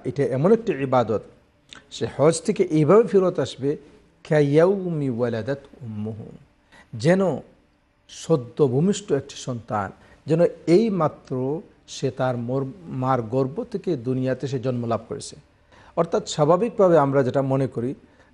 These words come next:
যে একটি বাচ্চা যখন পৃথিবীতে দুনিয়া থেকে, দুনিয়াতে আসে, তো আমরা মনে করি মার গর্ভ থেকে নিষ্পাপ হিসাবে দুনিয়াতে আসছে। এভাবে সম্পূর্ণ পাপ থেকে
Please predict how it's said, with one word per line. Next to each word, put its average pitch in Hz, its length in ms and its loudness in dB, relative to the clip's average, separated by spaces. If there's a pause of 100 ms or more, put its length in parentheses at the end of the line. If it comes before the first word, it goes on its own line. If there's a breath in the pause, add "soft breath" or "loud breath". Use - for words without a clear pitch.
(160)
যে 110 420 0
একটি - 220 -6
বাচ্চা 127 360 0
যখন 143 240 0
পৃথিবীতে 131 440 -4
দুনিয়া 120 260 -2
থেকে, 117 220 -10
দুনিয়াতে 120 480 -4
আসে, 156 340 -6 (360 soft breath)
তো 139 60 0
আমরা 147 200 4
মনে 151 240 2
করি 139 240 0
মার 127 260 0
গর্ভ 127 320 -2
থেকে 139 260 -6
নিষ্পাপ 123 640 0
হিসাবে 117 300 -6
দুনিয়াতে 107 380 -6
আসছে। - 280 -12 (420 loud breath)
এভাবে 170 340 4
সম্পূর্ণ 190 840 -2 (120)
পাপ 147 200 0 (140)
থেকে 117 260 -12